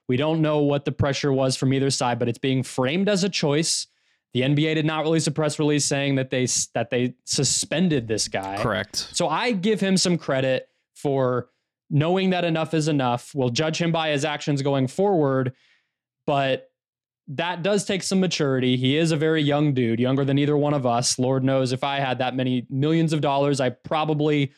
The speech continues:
Speaker 1: would not handle it as well as I think I would handle it now. Um, and I don't know. I, I kinda look like, I, did you see what Jalen Rose said?
Speaker 2: I did not.
Speaker 1: I think that
Speaker 2: Give
Speaker 1: was
Speaker 2: me,
Speaker 1: a good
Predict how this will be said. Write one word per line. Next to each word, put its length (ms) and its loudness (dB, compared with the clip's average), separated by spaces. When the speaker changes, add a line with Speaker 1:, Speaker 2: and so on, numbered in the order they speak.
Speaker 1:
would 140 0
not 240 -2
handle 320 0
it 80 0
as 120 0
well 140 0
as 220 -2
I 180 -2
think 260 -2
I 100 0
would 120 0
handle 300 0
it 100 -2
now. 440 -4
Um, 480 -2
and 140 -2
I 80 -2
don't 80 0
know. 120 0
I, 180 -2
I 100 -4
kinda 240 -2
look 220 -2
like, 160 -2
I, 100 -2
did 200 -2
you 60 2
see 140 0
what 120 2
Jalen 240 2
Rose 260 2
said? 320 -2
Speaker 2:
I 160 -2
did 180 -2
not. 160 -2
Speaker 1:
I 40 -2
think 180 0
that 140 -2
Speaker 2:
Give 60 0
Speaker 1:
was 120 0
Speaker 2:
me, 80 0
Speaker 1:
a 80 -8
good 380 -2